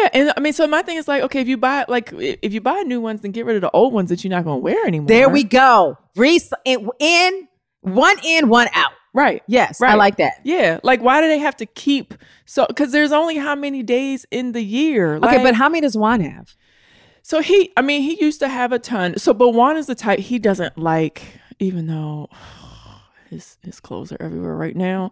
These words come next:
Speaker 1: he doesn't like, um, a lot of stuff.
Speaker 2: Okay.
Speaker 1: So he is the type, like, he's not just, first of all, if they have a scuff on him, they're outta here.
Speaker 2: Oh.
Speaker 1: You know what I'm saying?
Speaker 2: Okay.
Speaker 1: Like, i-, if, if,
Speaker 2: Uh,
Speaker 1: "Oh, my shoes are dogged, I need some new shoes." Okay, whatever. So, like, he's not
Speaker 2: Yeah.
Speaker 1: wearing, like,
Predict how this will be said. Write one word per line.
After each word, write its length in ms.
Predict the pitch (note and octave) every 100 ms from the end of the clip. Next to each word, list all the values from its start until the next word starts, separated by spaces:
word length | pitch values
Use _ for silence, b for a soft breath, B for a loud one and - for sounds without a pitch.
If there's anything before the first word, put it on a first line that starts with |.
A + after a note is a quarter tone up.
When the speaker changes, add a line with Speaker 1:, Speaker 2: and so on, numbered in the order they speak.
| B B B B
Speaker 1:
he 120 | A#3
doesn't 380 | G#3+ A#3+ B3 -
like, 480 | F#3+ F#3 F3 - - -
um, 280 | D#3 D3 -
a 60 | D#3
lot 240 | D3+ D3
of 60 | C#3
stuff. 560 | - - - - _ _ -
Speaker 2:
Okay. 200 | E3+ D#3
Speaker 1:
So 100 | F#3+
he 160 | B3
is 300 | D4 A3 A3+
the 100 | G3
type, 400 | F3+ F#3 D#3 -
like, 200 | E3 D3
he's 320 | - A#3+ C4 A3+
not 280 | G3 F3+
just, 300 | - E3+ - _ _
first 220 | B3 B3+
of 40 | G#3
all, 60 | E3+
if 180 | F3+ F3
they 100 | F#3+
have 160 | G#3+
a 60 | F3+
scuff 360 | - F#3+ F3+ F3+
on 140 | E3+
him, 120 | D#3+ C#3
they're 140 | D#3+
outta 180 | D3 B2
here. 320 | C3+ - - -
Speaker 2:
Oh. 140 | G3
Speaker 1:
You 40 | E3+
know 40 | A3
what 40 |
I'm 40 | G#3+
saying? 260 | A#3 G3+ G3
Speaker 2:
Okay. 300 | F3+ D#3 D3+
Speaker 1:
Like, 140 | D3 -
i-, 140 | F3 -
if, 200 | F3+ -
if, 200 | E3 D#3+ B
Speaker 2:
Uh, 60 | G#3+
Speaker 1:
"Oh, 180 | A#3 F#3+
my 140 | F#3
shoes 300 | F#3 G#3 G3
are 80 | F3
dogged, 480 | D#3 - F#3 E3+ E3+
I 100 | F3+
need 160 | F#3 F3
some 220 | - F3
new 160 | F3 D#3
shoes." 400 | - F3+ E3 D3
Okay, 460 | E3+ F#3 F3+ E3+
whatever. 380 | - D3 C3 -
So, 160 | - D#3+
like, 200 | E3 D#3+
he's 240 | B3 C4
not 200 | B3 A#3+
Speaker 2:
Yeah. 60 | F#3+
Speaker 1:
wearing, 420 | G3+ F#3+ F#3+ F#3
like, 280 | - E3+ E3